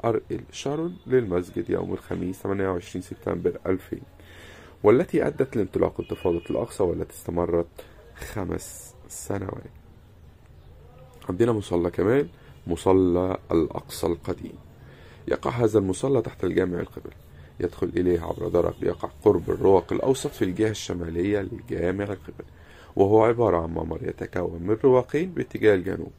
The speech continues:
بناه الأمويين ليكون مدخل ملكي إلى المسجد الأقصى من القصور الأموية التي تقع خارج حدود الأقصى من الجهة الجنوبية. ويوجد عند المدخل الشمالي غرفة صغيرة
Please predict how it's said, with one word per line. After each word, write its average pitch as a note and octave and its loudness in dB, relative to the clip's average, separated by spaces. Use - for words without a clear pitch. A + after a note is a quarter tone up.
بناه F2 2
الأمويين A#2 0
ليكون F2+ 0
مدخل - -10
ملكي G#2+ -2
إلى - -6
المسجد E2 -6
الأقصى - -8
من F#2+ -4
القصور - -4
الأموية E2 -8
التي E2+ -4
تقع D#3+ -8
خارج F2 0
حدود E2 -6
الأقصى - -6
من F2+ -4
الجهة E2 -8
الجنوبية. E2+ -8
ويوجد B2 8
عند F#2 0
المدخل G2 -2
الشمالي A2 -4
غرفة G2 -4
صغيرة E2+ -12